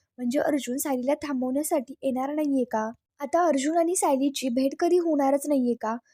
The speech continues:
कुसुमताई आता विचार करत असते की मी अर्जुनला फोन करू का? आणि कुसुमताई नंतर विचार करते की मी जर फोन पर्समधनं काढला तर सायलीला संशय येईल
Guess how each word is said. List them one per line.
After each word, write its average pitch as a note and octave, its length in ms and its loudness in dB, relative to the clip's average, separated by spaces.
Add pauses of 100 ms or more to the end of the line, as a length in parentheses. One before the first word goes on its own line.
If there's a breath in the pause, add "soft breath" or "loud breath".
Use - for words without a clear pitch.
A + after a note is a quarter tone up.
(160)
कुसुमताई D4+ 480 0
आता B3+ 180 0
विचार C#4 380 0
करत D#4+ 220 0
असते E4+ 320 0
की C4+ 140 -4
मी D4+ 120 2
अर्जुनला C#4 400 0
फोन D#4 300 0
करू D4 220 2
का? G#3+ 200 -4 (160)
आणि C4 160 -8
कुसुमताई D4 500 -2
नंतर E4+ 340 0
विचार E4 360 2
करते E4 360 -2
की - 340 -16
मी D4 100 -2
जर D#4+ 180 2 (100)
फोन D4 280 2
पर्समधनं D#4 580 0
काढला B3+ 380 2
तर C#4+ 100 0
सायलीला C#4 400 0
संशय C4+ 460 0
येईल A3 180 -4